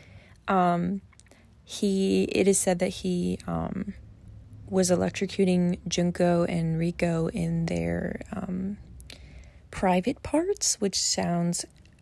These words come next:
absolutely horrible. So just keep in mind that, like, Junko is being, like, severely abused.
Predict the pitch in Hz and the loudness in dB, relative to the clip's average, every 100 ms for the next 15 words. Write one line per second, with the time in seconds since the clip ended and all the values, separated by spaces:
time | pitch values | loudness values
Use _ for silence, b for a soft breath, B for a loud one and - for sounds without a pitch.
0 | - - - 226 220 208 196 165 165 160 | -20 -20 -2 0 2 0 0 0 0 0
1 | 165 160 170 - 185 185 B B B B | 0 0 0 2 4 2 B B B B
2 | - 247 269 247 208 196 190 180 165 185 | -4 -2 0 0 2 2 2 0 0 0
3 | 190 196 185 - 175 170 180 170 165 165 | 2 4 4 6 2 2 2 2 0 -2
4 | 175 - - - 170 165 156 156 87 160 | -4 0 2 2 2 2 0 0 -2 -4
5 | - - - - | -4 -2 -2 -2